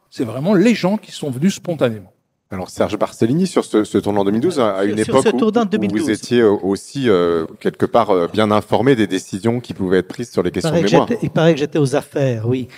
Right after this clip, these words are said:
Speaker 3: Donc, vous imaginez, dix-neuf cent vingt-deux, on crée une journée commémorative nationale. C'est la seconde que crée la République, puisqu'elle a créé, c'est la quatrième, puisqu'on a créé le quatorze juillet, journée fériée,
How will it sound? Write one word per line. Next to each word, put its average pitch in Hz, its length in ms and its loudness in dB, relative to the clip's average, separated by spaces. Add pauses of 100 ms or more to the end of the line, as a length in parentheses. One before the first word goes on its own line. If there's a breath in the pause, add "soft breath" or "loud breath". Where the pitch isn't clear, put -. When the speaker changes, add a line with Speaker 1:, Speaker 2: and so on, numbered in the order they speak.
(340 loud breath)
Speaker 3:
Donc, 208 240 2 (140)
vous 151 220 0
imaginez, 180 840 0 (500)
dix-neuf 170 280 -4
cent 160 140 0
vingt-deux, 160 500 0
on 185 100 2
crée 208 340 -2
une 185 120 0
journée 160 340 -4 (180)
commémorative 147 680 -2
nationale. 127 600 -2 (520)
C'est 247 640 0
la 143 140 -4
seconde 202 480 -2
que 156 100 -10
crée 196 240 -4
la 143 80 2
République, 151 480 -4
puisqu'elle - 360 -8
a 143 60 -2
créé, 147 520 -2 (200)
c'est 190 80 -10
la 175 80 -2
quatrième, 180 480 -2
puisqu'on 180 320 -8
a 175 80 0
créé 156 340 -4
le 135 80 -4
quatorze 135 360 -8
juillet, 202 520 -2 (540)
journée 131 300 -6
fériée, 196 540 -4